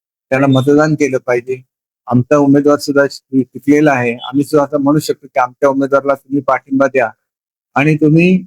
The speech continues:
अं, आपण युती करूया. आज सुद्धा त्यांनी आमच्या उमेदवाराला पाठिंबा द्यावा आणि आज सुद्धा युती करावी. आमचे सुद्धा ॲडव्होकेट आहे, बार असोसिएशनचे अध्यक्ष आहेत, अत्यंत बोलण्यामध्ये त्या हुशार आहेत. म्हणजे आम्ही एवढ्यासाठी सांगतो, बोलणं हे कशासाठी असतं?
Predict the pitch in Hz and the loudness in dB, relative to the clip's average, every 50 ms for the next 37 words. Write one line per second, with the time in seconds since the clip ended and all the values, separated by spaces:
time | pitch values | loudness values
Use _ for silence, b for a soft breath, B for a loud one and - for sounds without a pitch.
0 | _ - - 139 139 139 135 135 131 131 131 131 131 135 135 135 - 156 156 165 | _ -6 -2 0 0 2 2 2 0 0 0 0 -2 -4 -4 -4 0 2 2 2
1 | 156 - 180 - 170 151 139 139 131 127 131 _ _ - 147 160 156 - 156 160 | 2 2 0 2 2 0 2 2 0 -2 -4 _ _ -4 -4 -4 -2 -4 -4 -2
2 | 165 165 156 170 160 160 165 165 151 147 - 156 151 151 151 151 147 151 151 151 | -2 -2 -2 -2 -2 0 0 0 0 0 2 2 2 2 2 0 0 0 0 0
3 | 156 151 147 - 139 135 - 143 143 143 139 135 131 117 107 110 107 117 _ _ | 0 -2 -2 -2 -4 -6 -6 -6 -4 -4 -2 0 0 -2 -2 -4 -6 -12 _ _
4 | _ _ _ _ _ _ - 151 151 143 160 170 - - 170 180 175 165 151 147 | _ _ _ _ _ _ -2 0 2 2 0 0 -2 -2 0 2 4 4 2 2
5 | - 151 - 139 131 131 131 135 131 127 127 131 - 151 - - 151 151 135 127 | 0 0 0 2 2 4 2 4 2 2 -2 -4 -6 -6 -6 -2 -2 0 0 0
6 | 131 151 156 151 160 160 - 147 135 131 131 _ _ _ _ _ _ _ _ _ | 0 -2 -4 -4 -4 -4 -2 0 0 0 -2 _ _ _ _ _ _ _ _ _
7 | _ - 127 135 143 143 131 139 143 - 156 151 135 151 147 139 135 143 135 127 | _ -2 0 2 2 2 2 2 0 0 0 -2 0 0 -4 -2 -2 -2 -2 -2
8 | - - 151 147 - - 147 131 127 127 127 127 123 _ _ _ _ _ _ _ | -2 -2 -2 -2 0 0 -2 0 0 -2 -6 -8 -12 _ _ _ _ _ _ _
9 | _ _ _ - - 135 127 - 151 151 156 143 147 156 151 151 151 147 143 147 | _ _ _ -6 -6 -6 -2 0 2 2 2 2 2 2 4 4 4 2 2 0
10 | 147 139 _ _ - 131 131 139 147 151 151 151 151 143 151 151 147 147 147 139 | -4 -8 _ _ 0 2 4 4 4 2 2 2 0 2 2 2 2 0 -2 -6
11 | _ _ _ _ _ _ - 135 139 139 139 139 139 131 127 127 131 _ _ _ | _ _ _ _ _ _ -4 -2 0 0 2 0 0 -2 -4 -8 -14 _ _ _
12 | _ _ _ _ _ _ _ _ - - - - 165 151 143 143 123 117 131 127 | _ _ _ _ _ _ _ _ -20 -12 -4 -2 0 0 0 0 0 0 -2 -4
13 | 120 _ _ _ _ _ _ _ _ _ _ _ _ _ - 135 143 147 139 139 | -6 _ _ _ _ _ _ _ _ _ _ _ _ _ 0 2 2 2 2 2
14 | 151 160 156 147 151 170 165 - 185 160 170 165 156 143 - 151 135 127 135 135 | 2 2 4 4 2 2 2 0 0 0 2 0 0 2 0 -2 0 0 0 0
15 | 147 160 165 170 170 - 156 151 180 170 160 170 151 143 131 117 - - - 120 | 2 2 0 -2 -2 -4 -6 -4 -4 -4 -4 -2 -2 0 0 0 -2 -4 -2 0
16 | 120 | 0